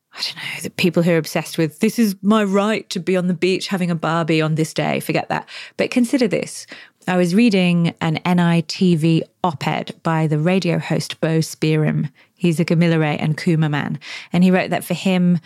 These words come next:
the day is significant. Marchers on this day shine a spotlight on the unhealed wounds that have been inflicted on Aboriginal people, he wrote.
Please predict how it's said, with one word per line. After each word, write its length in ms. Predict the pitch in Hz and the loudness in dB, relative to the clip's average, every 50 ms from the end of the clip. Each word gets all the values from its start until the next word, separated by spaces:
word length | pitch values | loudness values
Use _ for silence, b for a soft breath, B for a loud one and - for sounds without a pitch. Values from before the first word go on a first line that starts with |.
| B B B B B B B B B _ | B B B B B B B B B _
the 120 | - 185 | -2 -2
day 600 | 180 185 180 180 180 180 180 180 180 175 175 175 - | 0 2 2 2 2 2 2 2 2 2 2 0 0
is 400 | - 180 185 180 180 180 175 - | 2 2 4 4 4 4 2 0
significant. 600 | - - 165 214 262 269 - 226 - - 151 - | -2 0 2 2 2 4 2 0 -2 -2 -2 0
Marchers 640 | 160 170 180 190 202 - - - - - 175 165 151 | 2 2 4 4 2 2 0 -4 -2 0 0 0 0
on 140 | 165 156 151 | 0 0 0
this 180 | 147 147 - | -2 -4 -4
day 320 | - - 165 - - - - | -4 -4 -4 -2 -2 -4 -4
shine 520 | 147 - - - 165 156 156 151 151 151 | -4 -4 -2 0 0 2 2 2 2 0
a 160 | 151 - 156 | 0 -2 -4
spotlight 680 | 156 - - - - 175 190 - - 156 147 139 - - - - | -4 -6 -6 -4 -4 -2 -2 -2 -2 -2 -2 -2 -4 -6 -4 -2
on 200 | 170 165 160 156 | 0 2 2 2
the 120 | 160 - - | 2 0 0
unhealed 640 | 165 170 165 160 151 - 170 165 151 147 147 147 151 | 0 0 0 0 0 0 2 2 2 2 0 0 0
wounds 420 | 165 180 190 170 156 143 143 139 | 0 2 2 2 2 2 0 -2
that 120 | - - - | -2 -4 -4
have 100 | 160 - | -4 -2
been 140 | - 147 147 | -2 -2 0
inflicted 520 | 143 147 - - 156 - - - 156 147 | -2 -2 -2 -2 -4 -2 -2 -4 -2 0
on 140 | 143 143 143 | 0 0 0
Aboriginal 420 | 143 139 143 139 127 - 147 135 | 0 0 0 -2 0 0 0 -2
people, 420 | 139 - - 160 156 - - - 156 | -2 0 0 0 0 0 -2 0 0
he 120 | 151 139 | 2 2
wrote. 300 | 139 135 - - - - | 2 0 0 -2 -4 -8